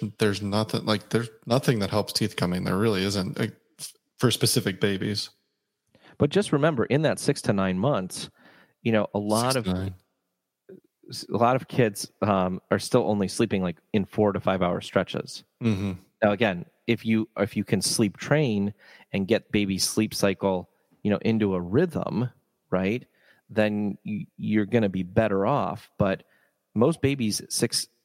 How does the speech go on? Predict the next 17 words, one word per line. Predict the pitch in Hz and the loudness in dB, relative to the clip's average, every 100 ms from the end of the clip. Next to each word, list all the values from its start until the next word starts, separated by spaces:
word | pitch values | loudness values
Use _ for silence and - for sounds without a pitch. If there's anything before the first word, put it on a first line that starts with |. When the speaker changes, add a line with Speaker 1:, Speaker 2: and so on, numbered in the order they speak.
| - | -4
Speaker 2:
between | 110 120 | 0 2
six | 104 117 | 0 -2
and | 113 | 0
nine | 107 | 2
months | 98 90 | 2 0
old | 113 104 - | 0 0 0
are | 98 92 92 90 _ _ _ _ _ - | 0 0 -2 -6 _ _ _ _ _ -6
still | - - 127 | -2 2 2
waking | 139 139 151 139 | 2 0 0 0
up, | 135 - _ - | -2 -8 _ -6
you | 120 | -2
know, | 117 107 | 0 -2
pretty | - 127 | -2 -4
commonly, | 113 104 98 98 98 98 98 - | 0 0 0 -2 -2 -4 -6 -4
and | 98 95 92 - | -2 -2 -4 -2
night | 107 107 | -2 -2
feeds | - 120 117 120 - | -2 -2 -2 -6 -10